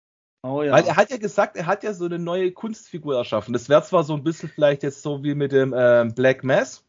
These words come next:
Speaker 2: wie jetzt mit der Julia Hart, aber es wäre ja wieder eine andere Story, wo man's ja anders darstellen kann.
Speaker 1: Und vielleicht ist das sogar der Grund, warum die Dark Order an sich so gesehen zwar noch präsent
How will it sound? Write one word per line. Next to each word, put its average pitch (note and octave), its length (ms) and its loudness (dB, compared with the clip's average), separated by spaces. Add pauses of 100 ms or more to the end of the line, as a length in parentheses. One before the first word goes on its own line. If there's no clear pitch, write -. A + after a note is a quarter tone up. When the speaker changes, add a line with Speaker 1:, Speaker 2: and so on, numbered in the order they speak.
(2500)
Speaker 2:
wie C#3+ 80 -6
jetzt C#3+ 240 -2
mit D3 140 -2
der C#3+ 80 4
Julia D3 480 2
Hart, B2+ 200 4
aber F3 140 0
es - 180 -6 (200)
wäre E3 420 4
ja F3 120 6
wieder F#3+ 140 6
eine F#3 140 2
andere F#3+ 380 2
Story, A#2+ 480 0
wo B2+ 80 -2
man's D3+ 200 -4
ja F3+ 120 4
anders G#3+ 320 0
darstellen G#2 760 -2
kann. D#2+ 400 -10 (580)
Speaker 1:
Und E3+ 220 2
vielleicht D#3 320 2
ist G#3+ 160 -8
das A3 160 0
sogar D3+ 260 2
der C#3+ 200 0
Grund, D#3+ 420 -2
warum D3+ 320 2
die D3+ 100 -6
Dark C#3+ 220 0
Order D#3 320 0
an E3+ 160 -6
sich D#3+ 260 -10
so D#3 200 -6
gesehen F3 500 -2
zwar E3 220 0
noch D3+ 220 0
präsent D3 680 -4